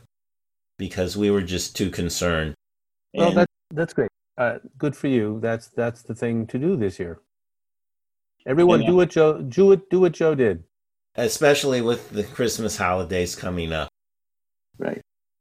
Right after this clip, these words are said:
Speaker 1: So let's talk a little bit about vaccines. As you said, it takes a while to distribute a vaccine. And so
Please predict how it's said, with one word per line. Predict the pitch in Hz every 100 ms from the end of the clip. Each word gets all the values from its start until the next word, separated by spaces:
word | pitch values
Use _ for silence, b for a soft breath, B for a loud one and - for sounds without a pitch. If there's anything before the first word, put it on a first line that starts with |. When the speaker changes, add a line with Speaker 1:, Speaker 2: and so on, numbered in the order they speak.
| _ _ _ _
Speaker 1:
So | - 135 127 123 - _ _
let's | 156 151
talk | - 151 143
a |
little | 143 135 131
bit | 123 117
about | - - 120 117
vaccines. | 117 117 110 - 139 139 127 113 107 - - _ _ _ _ _ _ _ -
As | 139 143
you | 196
said, | 180 151 139 131
it | 127
takes | - 180 175
a | 165
while | 151 147 139 135 131
to | - 127
distribute | 117 117 - 139 135 131
a | 120
vaccine. | 110 107 104 - 131 123 98 92 - _ _ _ _ _ _ _ 123
And | 127 127 120 120 113 - _ _ _ _ _ _ _ _ _ _
so | - - 143 139 139 139